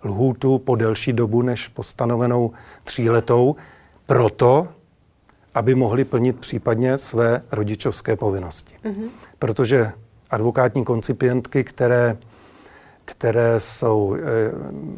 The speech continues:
Speaker 1: těhotné, později mají dítě, nebo i koncipienti, kteří se starají o, o čerstvě narozené dítě, tak mají problém s tím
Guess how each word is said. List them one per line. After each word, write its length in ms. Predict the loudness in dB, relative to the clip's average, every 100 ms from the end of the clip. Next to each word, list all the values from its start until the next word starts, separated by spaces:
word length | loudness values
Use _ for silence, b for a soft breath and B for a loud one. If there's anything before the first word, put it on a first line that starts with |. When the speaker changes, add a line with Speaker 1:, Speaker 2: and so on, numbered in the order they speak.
| -16 -4
Speaker 1:
těhotné, 680 | -2 -2 -2 0 2 0
později 420 | -2 -4 -4 -2 0
mají 360 | 2 2 0 -4
dítě, 460 | -6 -6 -2 0 0 B B B B -2
nebo 260 | 2 2
i 200 | 4 2 0 -2
koncipienti, 680 | 0 0 0 2 0 -2
kteří 460 | -4 -2 0 0 0
se 180 | 0 -2
starají 580 | 0 0 0 0 -2
o, 320 | -4 -4 -4 -8
o 340 | -10 -8 -8 -8
čerstvě 380 | -6 -4 -2 -2
narozené 460 | 0 0 0 -2 -2
dítě, 360 | -4 -2 -2 -2 B B B B B
tak 160 | -6 -2
mají 200 | 0 0
problém 460 | 0 0 0 -2
s 100 | -6
tím 280 | -2 -2 -2